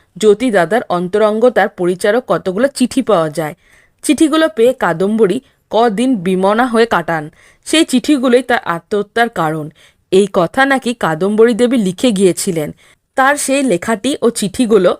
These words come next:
সবই মহর্ষির আদেশে নষ্ট করে ফেলা হয়। বস্তুত কাদম্বরী দেবীর এই সুইসাইড নোট সিরিজের বীজ রোপণ করেছিলেন কাজী আব্দুল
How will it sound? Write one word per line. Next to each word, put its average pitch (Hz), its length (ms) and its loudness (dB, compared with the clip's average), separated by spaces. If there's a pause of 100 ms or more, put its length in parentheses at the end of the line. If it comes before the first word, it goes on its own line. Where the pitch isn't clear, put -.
(100)
সবই 233 420 0
মহর্ষির 226 540 -2
আদেশে 175 360 -4
নষ্ট 196 320 -4
করে 208 240 0
ফেলা 156 280 -2
হয়। 156 260 -10 (640)
বস্তুত 302 380 0
কাদম্বরী 233 640 0
দেবীর 254 320 -2
এই 285 80 0
সুইসাইড 214 520 0
নোট 214 260 0 (180)
সিরিজের 196 500 2 (120)
বীজ 240 300 -2
রোপণ 196 340 0
করেছিলেন 254 520 0 (360)
কাজী 202 420 0
আব্দুল 170 440 -2